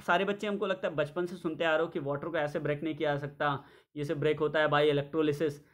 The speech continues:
तो electrolysis का मतलब क्या होता है भैया? इलेक्ट्रिसिटी पास किया,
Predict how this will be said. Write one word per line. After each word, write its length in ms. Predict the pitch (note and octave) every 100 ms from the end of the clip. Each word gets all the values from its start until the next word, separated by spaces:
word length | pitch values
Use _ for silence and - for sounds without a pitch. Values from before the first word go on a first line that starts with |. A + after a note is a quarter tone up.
| _ -
तो 60 |
electrolysis 540 | D#3+ D3 D3+ D#3 D3+ E3+
का 160 | D#3+
मतलब 340 | D3+ C3+ D3 C#3+
क्या 120 | D3
होता 160 | C#3 C3+
है 60 |
भैया? 220 | C3+ C#3
इलेक्ट्रिसिटी 480 | C#3+ C3+ C3+ D3 C#3+ C3+
पास 360 | C3+ D3+ D#3
किया, 360 | - D#3 D#3+